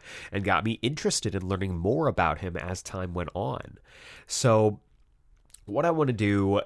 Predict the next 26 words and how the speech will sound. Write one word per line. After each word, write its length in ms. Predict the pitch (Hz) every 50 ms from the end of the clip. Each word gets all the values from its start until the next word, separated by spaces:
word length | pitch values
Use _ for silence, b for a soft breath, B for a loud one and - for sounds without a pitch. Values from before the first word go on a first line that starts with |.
| - - -
is 400 | 98 95 90 90 90 85 82 -
kind 160 | - 120 104
of 80 | 98 -
spotlight 640 | - - 113 98 85 73 82 80 78 60 53 - - - - 90
this 220 | 87 95 90 -
story 600 | - - - 92 82 80 78 73 71 60 60 57 -
as 160 | - 82 80
part 180 | - - 95 87
of 80 | 85 85
our 80 | 85
Geek 160 | 78 98 85
Explained 320 | - - - - 87 82 78
Spotlight 460 | - - 98 85 73 85 78 - -
series, 500 | - - 107 110 110 101 90 87 82 -
because 560 | - 101 - - 95 92 90 87 82 82 - - B B B B B B B B B B B -
this 400 | 107 113 123 117 156 302 415 415
story 640 | - - - - - 285 302 311 302 285 277 262
might 420 | 233 196 180 185 208 233 240 - -
become 680 | 214 208 - - 208 196 190 185 170 170 170 147 - - _ _ -
fairly 580 | - - - - 233 233 214 214 190 196 196 175
relevant 800 | 151 135 156 151 147 139 123 104 76 87 69 - - - - - - _ -
as 300 | 85 92 104 104 90 82
the 140 | 85 104 95
years 500 | 87 90 95 92 90 87 85 82 78 -
go 240 | - 90 82 80 78
by. 580 | 76 80 78 78 76 73 69 67 - - -